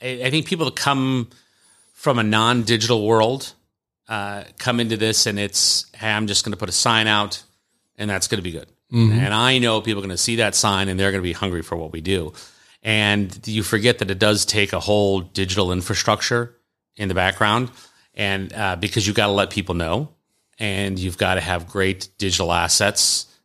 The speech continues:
Speaker 1: to, you know, visualize what they have. Bakery, it's easy because the content they create is, you know, beautiful cakes and cookies and things like that.
Speaker 2: Right.
Speaker 1: But then you've gotta,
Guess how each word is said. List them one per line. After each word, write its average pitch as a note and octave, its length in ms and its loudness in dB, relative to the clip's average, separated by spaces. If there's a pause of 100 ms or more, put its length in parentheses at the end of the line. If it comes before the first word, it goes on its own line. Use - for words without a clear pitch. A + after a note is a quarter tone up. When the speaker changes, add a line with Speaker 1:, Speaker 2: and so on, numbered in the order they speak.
(120)
Speaker 1:
to, F2+ 600 -4 (240)
you G#2 120 -14
know, E2+ 140 -8
visualize F#2 680 2
what F#2+ 120 -4
they E2+ 100 -8
have. F2+ 300 -2
Bakery, A2+ 320 0
it's F#2 100 -2
easy G2 240 -2
because F#2 320 -6
the F#2+ 80 -8
content F2+ 480 -4
they F2 120 -4
create F2 540 -6 (220)
is, E2+ 380 -4 (140)
you G#2 120 -8
know, D2+ 220 -10 (360)
beautiful G#2 440 2
cakes F#2+ 460 -2
and F2+ 100 -4
cookies F2 380 -4
and E2+ 100 -6
things E2+ 220 -4
like D#2+ 160 -8
that. E2+ 280 -4
Speaker 2:
Right. G2+ 380 6 (640)
Speaker 1:
But C3 160 -2
then E3 160 4
you've C#3+ 200 -2
gotta, C#3+ 380 2